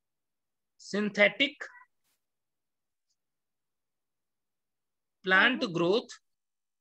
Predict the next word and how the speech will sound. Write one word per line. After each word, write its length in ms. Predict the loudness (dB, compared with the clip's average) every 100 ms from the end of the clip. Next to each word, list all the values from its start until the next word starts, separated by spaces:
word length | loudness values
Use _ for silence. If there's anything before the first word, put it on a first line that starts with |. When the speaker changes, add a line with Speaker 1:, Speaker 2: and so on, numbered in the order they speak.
| _ _ _ _ _ _ _ _ _ _ _ _ _ _ _ _ _ _ _ _ _ _ _ _ _ _ _ _ _ _ _ _ _ _ _ -6
Speaker 1:
hormones। 600 | -4 -2 -4 -8 -14